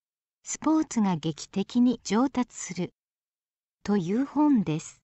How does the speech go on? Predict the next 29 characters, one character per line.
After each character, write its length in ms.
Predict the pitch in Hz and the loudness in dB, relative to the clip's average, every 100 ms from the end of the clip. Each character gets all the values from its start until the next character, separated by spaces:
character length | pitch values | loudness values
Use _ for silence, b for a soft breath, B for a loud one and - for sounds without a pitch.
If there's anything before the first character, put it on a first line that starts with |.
| - | -4
四 260 | 208 302 320 | 0 0 0
タ 220 | 320 330 | 0 0
イ 80 | 330 | 0
プ 200 | 240 190 | 0 0
を 80 | |
見 160 | 160 156 | 0 -2
極 300 | - 233 277 | -2 0 2
め 160 | 277 247 | 2 0
て 160 | 180 | -2
め 180 | 165 208 | -2 -2
き 140 | - | 0
め 140 | 196 185 | 0 0
き 280 | - 156 - | -4 -10 -8
上 300 | 143 202 294 | -2 0 0
達。 460 | - 277 - 226 208 _ _ _ _ _ _ _ _ _ | -2 -6 -4 -6 -6 _ _ _ _ _ _ _ _ _
体 460 | - 202 262 277 269 | -2 0 0 2 2
の 120 | 269 | 2
使 320 | - - 277 | -2 -2 0
い 100 | 285 | 0
方 340 | 277 262 247 | -2 -2 0
を 40 | 240 | 0
わ 140 | 214 | 0
か 140 | 269 285 | 0 2
り 160 | 294 | 4
や 120 | 302 | 2
す 160 | 320 - | -2 -6
く 120 | 240 | -6
解 260 | - 190 226 | -2 -2 -2
説。 480 | - 180 - 143 | -2 -6 -6 -12